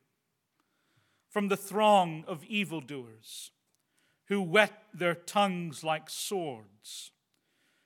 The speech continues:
who aim bitter words like arrows, shooting from ambush at the blameless,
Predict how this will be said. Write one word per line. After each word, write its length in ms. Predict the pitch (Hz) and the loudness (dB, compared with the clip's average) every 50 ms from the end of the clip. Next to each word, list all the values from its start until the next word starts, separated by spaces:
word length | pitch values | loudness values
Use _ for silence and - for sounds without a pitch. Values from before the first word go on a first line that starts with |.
| _ _ | _ _
who 180 | 208 214 226 214 | -2 -2 0 4
aim 480 | 220 214 214 208 202 196 185 180 180 156 | 6 8 8 8 6 4 2 -2 -4 0
bitter 340 | 135 208 208 160 190 185 180 | 2 2 4 4 4 2 2
words 720 | 175 170 196 190 190 185 175 165 151 143 135 127 - - 170 | 2 4 4 4 6 4 4 2 0 -2 -6 -10 -8 -4 -4
like 240 | 170 165 - - - - | -4 -4 -4 -8 -6 -2
arrows, 920 | 196 185 180 156 135 123 117 113 107 110 107 - - - - - - - _ _ _ _ _ _ _ _ _ _ _ _ _ _ _ _ | 0 0 0 -2 -4 -8 -12 -14 -18 -20 -20 -20 -18 -16 -16 -16 -16 -18 _ _ _ _ _ _ _ _ _ _ _ _ _ _ _ _
shooting 520 | - - - - 254 254 214 226 202 190 175 | -10 -8 -4 0 0 2 2 2 0 0 0
from 260 | - 196 190 196 196 | 0 0 -2 -2 0
ambush 920 | - 190 208 220 240 233 220 190 156 156 143 131 127 - - - - - - | 2 6 6 6 6 6 2 -2 -4 -6 -6 -6 -8 -12 -14 -14 -14 -10 -8
at 180 | 180 180 180 - | -8 -8 -6 -8
the 80 | 190 | -10
blameless, 1000 | 156 131 165 175 190 202 214 202 185 147 110 113 110 - - - - - - - | -8 -2 2 2 2 2 2 -2 -6 -8 -12 -16 -18 -18 -18 -18 -18 -18 -18 -20